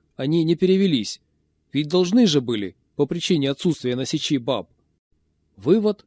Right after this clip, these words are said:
к которому пришла царица, ломая голову над вопросом неистребимости запорожского поголовья,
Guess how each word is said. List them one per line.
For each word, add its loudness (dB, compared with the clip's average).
к -20
которому 2
пришла -2
царица, 0
ломая -2
голову 0
над -6
вопросом -4
неистребимости -4
запорожского -4
поголовья, -4